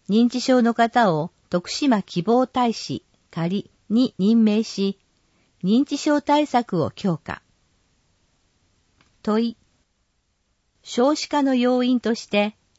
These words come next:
未婚化、晩婚化が挙げられているところ、公的機関が出会いの機会を提供していく必要があると考えるが、結婚支援の強化にどう取り組むのか。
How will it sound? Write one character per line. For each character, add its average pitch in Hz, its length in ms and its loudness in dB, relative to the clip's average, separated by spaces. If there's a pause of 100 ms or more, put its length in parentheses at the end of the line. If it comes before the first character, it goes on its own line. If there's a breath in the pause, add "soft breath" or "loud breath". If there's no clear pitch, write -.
(140)
未 180 160 0
婚 233 320 2
化、 - 420 -4
晩 170 360 0
婚 262 280 0
化 233 160 -2
が 220 160 0
挙 185 160 -4
げ 208 100 0
ら 208 80 0
れ 202 120 -2
て 196 100 -2
い 190 100 2
る 180 100 -2
と 175 140 -6
こ 160 120 -4
ろ、 151 180 -6 (1200)
公 285 220 2
的 302 280 -4
機 - 140 -18
関 233 240 2
が 139 340 -6
出 165 200 2
会 277 140 2
い 269 40 4
の 277 100 2
機 - 140 -14
会 262 280 0
を 165 60 0
提 214 260 -2
供 226 220 -2
し - 80 -10
て 220 160 0
い 214 60 -2
く 214 100 -8
必 - 260 -10
要 220 160 2
が 214 160 0
あ 220 60 0
る 202 80 -2
と 147 160 -8
考 175 320 -2
え 165 140 -2
る 135 120 -8
が、 - 240 -4 (560)
結 190 260 -4
婚 254 200 2
支 277 180 -4
援 254 220 2
の 180 80 0
強 220 260 -2
化 165 180 -6
に 156 280 -6
ど 247 160 2
う 233 40 -4
取 170 200 -4
り 190 40 -8
組 190 180 -2
む 165 80 0
の 135 120 -4
か。 - 220 -10